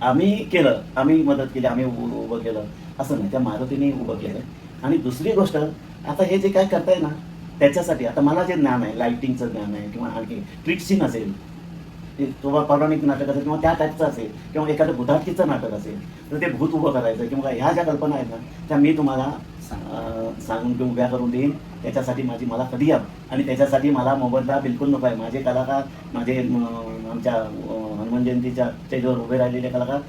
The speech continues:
Speaker 1: पुढे यावेत, ही माझी इच्छा आहे.
Speaker 2: चांगलं आहे. आता तुमच्याशी बोलून मला फार बरं वाटलं. हनुमान जयंती त्या उत्सवाचं नाटक, केदारलिंगाच्या उत्सवाचं नाटक, ही लांजा वाशिमची जिव्हाळ्याची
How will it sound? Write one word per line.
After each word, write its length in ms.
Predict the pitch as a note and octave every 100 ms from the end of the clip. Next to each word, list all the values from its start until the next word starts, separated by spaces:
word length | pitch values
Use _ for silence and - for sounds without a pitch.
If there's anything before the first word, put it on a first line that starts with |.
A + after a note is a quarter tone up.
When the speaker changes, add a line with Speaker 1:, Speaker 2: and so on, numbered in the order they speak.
| - -
Speaker 1:
पुढे 200 | D3+ E3+
यावेत, 260 | D3 C#3 D#3
ही 320 | C#3 C#3+ C#3+ - A#2+
माझी 360 | A2+ A#2 A#2 - - - - A2
इच्छा 220 | G2+ G2
आहे. 280 | - - G#2+
Speaker 2:
चांगलं 220 | G#2 G2
आहे. 100 | - - - - - - -
आता 180 | A#2 A#2
तुमच्याशी 360 | A#2+ - B2 A#2+
बोलून 180 | B2 B2
मला 140 | B2 -
फार 120 | A#2+
बरं 160 | A2 G#2
वाटलं. 260 | - - - - - - - - - - A2+
हनुमान 320 | A#2 C3 B2
जयंती 440 | B2 A2+ A#2+ A#2+ - - - -
त्या 80 | A2+
उत्सवाचं 420 | A#2 A2 G#2+ G#2+
नाटक, 220 | F#2+ - - - - - -
केदारलिंगाच्या 520 | G#2+ A#2 A2+ A2+ A2
उत्सवाचं 320 | G2+ - G2+ -
नाटक, 280 | - -
ही 80 | D#3
लांजा 300 | A2+ A2 C3
वाशिमची 400 | C#3+ - B2+ C#3+ - - - - -
जिव्हाळ्याची 380 | B2 C#3 C3+